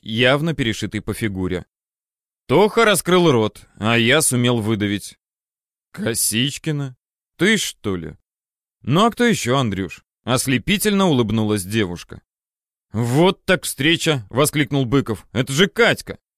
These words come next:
Я пребывал в небольшом шоке, разглядывая, как изменилась отличница, комсомолка и скромница. Мы же с ней в медицинский вместе поступать хотели.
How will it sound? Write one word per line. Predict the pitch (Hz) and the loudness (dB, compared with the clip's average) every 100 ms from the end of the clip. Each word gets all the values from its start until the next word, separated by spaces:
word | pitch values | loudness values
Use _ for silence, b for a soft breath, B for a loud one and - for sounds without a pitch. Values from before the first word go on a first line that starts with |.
| _ _ _ _ | _ _ _ _
Я | 127 135 214 | -2 2 2
пребывал | 196 165 170 208 156 | 2 2 4 4 2
в | |
небольшом | 131 131 139 156 139 | 2 0 0 0 -4
шоке, | - 196 170 | -2 -2 0
разглядывая, | 143 123 117 160 139 131 127 | 2 2 2 0 2 2 2
как | - 185 143 | 0 -4 -2
изменилась | 120 127 143 127 110 | -2 0 0 0 0
отличница, | 113 - 110 143 - 135 113 113 | -2 -2 -2 -2 -2 -6 -4 -6
комсомолка | - 117 - 113 113 123 104 113 | -4 -6 -2 -2 0 0 0 -2
и | |
скромница. | 104 - 113 110 90 85 - 85 | -2 -4 -4 -2 -4 -10 -16 -12
Мы | 98 175 | -2 0
же | 190 185 | 0 0
с | - | 0
ней | 196 175 | 0 0
в | |
медицинский | 131 151 160 - 202 175 - 104 | 0 -2 -4 -4 -4 -4 -6 -6
вместе | 113 110 110 | -4 -6 -8
поступать | - 107 110 113 104 | -8 -10 -8 -4 -4
хотели. | - 104 - 101 90 | -4 -6 -4 -6 -6